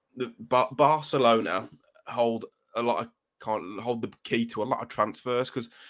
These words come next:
you know, the, the, there's the Rafinha deal, there's Lewandowski, there's De Jong, there's maybe Neves. Like, I do, I do feel like once, uh, like, the De Jong and potentially Lewandowski transfer happens, and I know it's cliche, but it, it will be a bit of a, a,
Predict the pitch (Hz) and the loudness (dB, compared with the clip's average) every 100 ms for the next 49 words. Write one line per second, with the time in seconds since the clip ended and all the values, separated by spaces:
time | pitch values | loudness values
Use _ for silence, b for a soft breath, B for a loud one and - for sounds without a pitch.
0 | B B B - 117 107 110 104 120 120 | B B B -4 0 2 0 -4 -6 -4
1 | 117 127 120 - 131 127 120 117 113 113 | -2 -2 -4 0 2 2 2 4 4 4
2 | 113 110 107 113 120 117 113 110 110 - | 4 0 0 0 2 2 4 4 4 0
3 | 113 110 101 120 117 110 110 107 107 107 | -4 -4 -2 0 4 4 2 -2 0 0
4 | 110 110 107 107 104 113 110 104 - _ | 0 -4 -4 -2 -4 -2 -4 -4 -10 _
5 | _ _ _ _ _ _ _ - 123 156 | _ _ _ _ _ _ _ -6 -4 -2
6 | 151 127 151 151 143 135 123 101 85 110 | 0 0 2 -2 0 0 2 0 -4 -4
7 | 117 - - - 113 - 101 107 - 113 | -6 -10 -10 -10 -10 -6 -6 -6 -8 -8
8 | 117 117 110 110 107 110 - 107 - 107 | -2 0 0 -2 -6 -8 -6 -6 -6 -4
9 | 104 104 101 104 - 113 107 80 - 107 | -4 -2 0 -2 -2 -6 -4 -4 -4 -4
10 | 110 107 82 85 92 95 b b b b | -4 -12 -12 -8 -8 -8 b b b b
11 | b 110 110 101 - 107 95 95 98 107 | b 0 0 -2 -4 -6 -2 -2 0 -2
12 | - _ - 143 139 139 135 135 156 151 | -6 _ -4 -4 2 4 4 4 0 0
13 | 143 143 - 110 135 | 0 -2 -4 -4 -4